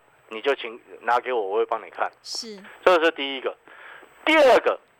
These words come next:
Speaker 1: 哪些股票你下去买，紧一点，紧一点，可以安心做。
Speaker 2: 嗯。
Speaker 1: 那种股票很重要。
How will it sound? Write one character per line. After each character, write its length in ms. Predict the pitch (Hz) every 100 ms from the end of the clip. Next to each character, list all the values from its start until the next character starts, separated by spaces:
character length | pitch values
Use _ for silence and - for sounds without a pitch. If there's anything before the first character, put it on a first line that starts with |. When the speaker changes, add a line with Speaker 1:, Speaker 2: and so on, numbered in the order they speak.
| -
Speaker 1:
哪 260 | 185 202
些 180 | - 269 277
股 180 | 170
票 240 | 143 196 160
你 100 | 135 -
下 140 | - -
去 80 | 196
买， 180 | 139 - _ _ _ - _ -
紧 220 | 180 165 247
一 20 |
点， 180 | 175 135
紧 220 | 135 143
一 80 | 185
点， 180 | 151 104 -
可 120 | 165
以 60 |
安 240 | 151 143 147
心 180 | 139 139
做。 240 | 131 82 - _ _
Speaker 2:
嗯。 260 | 285 262 190
Speaker 1:
那 80 | 170
种 100 | 147
股 120 | 117
票 160 | 113 120
很 120 | 101
重 200 | - 104
要。 160 | 95